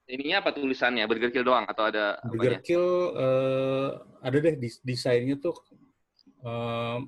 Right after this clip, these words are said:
Speaker 2: model-model kayak David Carson style gitu yang sebenarnya agak-agak abstrak juga, tapi logonya kuat banget tuh Burger Kill yang masih hardcore sih tapi.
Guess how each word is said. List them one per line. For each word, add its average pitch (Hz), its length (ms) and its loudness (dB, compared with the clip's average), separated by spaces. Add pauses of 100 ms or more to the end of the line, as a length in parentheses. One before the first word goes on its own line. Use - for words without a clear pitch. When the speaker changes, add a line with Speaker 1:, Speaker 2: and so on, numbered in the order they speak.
(200)
Speaker 2:
model-model 120 560 4
kayak 120 540 2
David 117 320 -2
Carson 127 400 -2
style 123 400 2
gitu 131 160 -2
yang 123 120 2
sebenarnya 127 440 0 (1080)
agak-agak 107 760 -2 (540)
abstrak - 420 -6
juga, 135 220 0
tapi 139 340 -2 (360)
logonya 117 520 2
kuat 127 280 2
banget 135 260 2
tuh 135 100 2
Burger 113 320 -2
Kill 113 480 0
yang 120 160 -2
masih 117 160 0
hardcore 127 320 2
sih 139 120 -2
tapi. 117 280 0